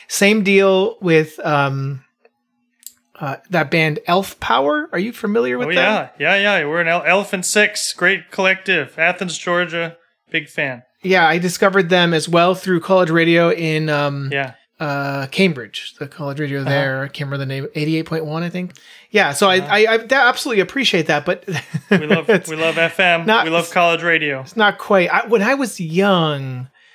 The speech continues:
Speaker 2: Uh-huh.
Speaker 1: my dad and I would drive great distances for his work, and I used to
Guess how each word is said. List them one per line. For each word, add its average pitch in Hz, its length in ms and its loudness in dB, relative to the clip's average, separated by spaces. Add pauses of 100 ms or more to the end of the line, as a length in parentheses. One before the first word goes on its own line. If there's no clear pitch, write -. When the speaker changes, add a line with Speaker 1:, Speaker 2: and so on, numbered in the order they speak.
Speaker 2:
Uh-huh. 135 360 -10
Speaker 1:
my 165 180 0
dad 170 320 2
and 175 140 2
I 160 80 2
would 147 160 -4
drive 147 680 0 (200)
great 180 240 2
distances 147 520 -2
for 143 200 -6
his 131 240 -6
work, 151 320 -6
and 151 100 -2
I 143 40 0
used 143 220 -6
to 135 200 -6